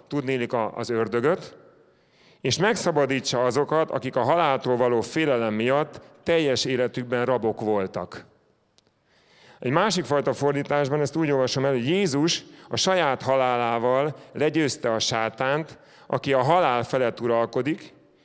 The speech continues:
Igen, Jézus emberré lett és meghalt, hogy az embereket megszabadítsa a halál félelemtől,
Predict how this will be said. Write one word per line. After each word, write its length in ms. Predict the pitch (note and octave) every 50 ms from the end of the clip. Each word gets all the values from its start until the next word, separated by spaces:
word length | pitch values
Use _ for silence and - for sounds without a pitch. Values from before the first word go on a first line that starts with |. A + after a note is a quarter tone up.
| _ _ - _ _
Igen, 480 | - C#3+ C3+ C3+ D3+ D#3 E3+ F3 D#3 - -
Jézus 400 | C3 D3 E3 E3+ C#3+ C#3+ - -
emberré 520 | - F3 F3 D#3+ D3+ C#3+ C3 B2 B2+ B2
lett 280 | B2 B2+ C3 B2+ - -
és 160 | B2 - -
meghalt, 600 | C#3+ D3 C#3+ - - B2+ C3 C#3+ D3+ D#3 - - - - - -
hogy 120 | - B2 A#2+
az 180 | B2 - -
embereket 680 | D3 D#3 E3 E3 C#3+ C3+ B2+ B2+ B2 - C#3 C#3 C3+ -
megszabadítsa 840 | C3 C#3 D#3 E3 - - - C#3+ C3 C3 A#2+ B2 A#2+ - - C3 A#2+
a 40 | A2+
halál 320 | A2+ B2+ C3+ C3 A#2 G#2+ G#2
félelemtől, 920 | - - A#2+ A#2 A#2 A#2+ A#2+ B2+ C3 C3+ C3 - C#3+ C#3+ D3+ D#3+ D3+